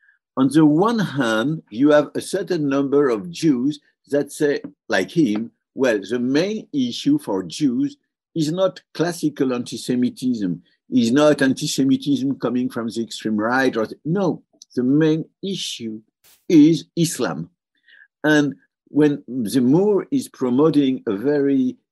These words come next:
uh, strong anti-Muslim and not only anti-Islamist perspective, he got a lot of support from these Jews that consider that the main issue is Islam and Muslims,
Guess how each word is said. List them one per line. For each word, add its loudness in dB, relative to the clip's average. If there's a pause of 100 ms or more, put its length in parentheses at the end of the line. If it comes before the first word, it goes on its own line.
(180)
uh, -2
strong 0
anti-Muslim 0
and -4
not -4
only -2
anti-Islamist -2 (140)
perspective, -2 (400)
he -4
got 0
a 2
lot 6
of -6
support -4 (180)
from 0
these 0
Jews -2 (340)
that -2 (160)
consider 0
that -2
the -2
main -2
issue -4 (100)
is 0 (160)
Islam -2
and -2
Muslims, -2